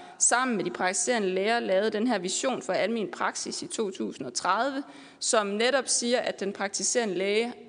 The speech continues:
i fremtiden skal spille en større rolle, at det skal sygehusene understøtte dem i at være i stand til, og at det kræver et tæt samspil med kommunen. Og så har vi en fælles opgave i at få flere praktiserende læger, øh, apropos,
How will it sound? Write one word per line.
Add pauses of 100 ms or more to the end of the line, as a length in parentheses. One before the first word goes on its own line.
(120)
i
fremtiden (220)
skal (160)
spille
en
større
rolle, (760)
at
det
skal
sygehusene
understøtte
dem
i
at
være
i
stand
til, (340)
og
at
det
kræver
et
tæt
samspil
med
kommunen.
Og
så
har
vi
en
fælles
opgave
i
at
få
flere
praktiserende
læger, (420)
øh,
apropos,